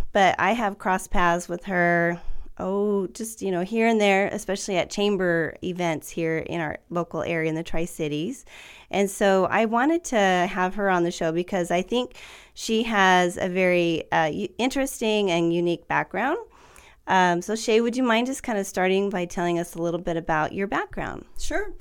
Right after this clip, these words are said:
Speaker 2: Well, I spent almost twenty years in training and development. My last stint before coming into wine was with Stanley Black and Decker. Um,
Speaker 1: Okay.
Speaker 2: the division that I work for is now with Spectrum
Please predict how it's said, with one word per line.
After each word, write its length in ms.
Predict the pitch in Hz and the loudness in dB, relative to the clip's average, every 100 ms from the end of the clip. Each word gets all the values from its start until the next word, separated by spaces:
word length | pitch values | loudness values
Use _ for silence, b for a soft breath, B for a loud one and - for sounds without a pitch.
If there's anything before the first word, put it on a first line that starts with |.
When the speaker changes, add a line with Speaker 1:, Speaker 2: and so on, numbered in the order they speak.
| B B - | B B -4
Speaker 2:
Well, 120 | 220 | -4
I 100 | 240 | -2
spent 540 | 262 - 302 - 185 - _ - | -8 -10 -10 -10 -14 -18 _ -10
almost 580 | 208 196 190 - - | -8 -8 -8 -12 -12
twenty 260 | - 240 226 | -10 -6 -6
years 220 | 202 196 | -6 -6
in 100 | 175 | -8
training 380 | 165 - 175 170 | -8 -8 -8 -8
and 80 | 160 | -8
development. 540 | 156 147 - 156 147 | -8 -8 -8 -10 -12
My 160 | 165 160 | -10 -8
last 380 | 165 170 170 - | -4 -4 -4 -6
stint 280 | 185 165 | -6 -8
before 480 | 170 165 170 156 151 | -10 -14 -10 -8 -10
coming 340 | 151 - 170 156 | -10 -10 -8 -8
into 240 | 156 - | -8 -12
wine 540 | 151 156 156 156 151 156 b b b b | -10 -8 -6 -8 -10 -12 b b b b
was 240 | - 175 - | -8 -8 -6
with 220 | 175 165 | -8 -8
Stanley 420 | - - 170 170 | -8 -6 -6 -6
Black 260 | 170 165 165 | -6 -8 -6
and 100 | 156 | -6
Decker. 380 | 156 - 247 349 - - - | -8 -10 -12 -12 -16 -20 -20
Um, 260 | 160 147 143 | -16 -12 -12
Speaker 1:
Okay. 180 | 143 | -10
Speaker 2:
the 80 | 180 | -8
division 360 | 165 165 175 180 | -6 -8 -8 -4
that 80 | 175 | -4
I 80 | 175 | -2
work 200 | 170 175 | -6 -10
for 120 | 165 | -12
is 140 | 156 | -10
now 280 | 165 151 147 | -12 -14 -14
with 200 | 156 151 | -14 -10
Spectrum 580 | - - 156 - 151 147 | -10 -8 -10 -12 -14 -14